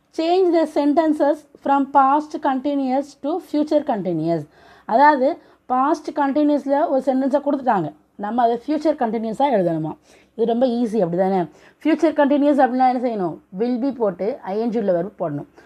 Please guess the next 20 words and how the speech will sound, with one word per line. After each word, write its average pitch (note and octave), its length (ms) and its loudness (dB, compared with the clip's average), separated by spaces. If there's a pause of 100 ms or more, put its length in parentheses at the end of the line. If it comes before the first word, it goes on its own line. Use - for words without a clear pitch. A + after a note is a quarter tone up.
(160)
So C#4 240 2
நம்ம B3+ 200 0
என்ன A#3+ 80 2
பண்ணணும்? A#3+ 280 -2
இங்க A#3 140 -2
இருக்கிறத A#3 380 2 (400)
பாஸ்ட் A#3+ 360 2
கண்டினியூஸ்ல C4 520 -2 (120)
was A3 300 2
were A#3 240 2
இருக்கும், A3 420 -6 (260)
நம்ம G#3 160 -6
அதை G#3+ 80 -2
எடுத்துட்டு C4 500 -4 (340)
ஃபியூச்சர் D4 220 -2
கண்டினியூஸா A#3 680 -2
மாத்த F#3+ 300 0
போறோம். C#3 160 -12 (600)
"She D#4+ 100 0
was E4 340 4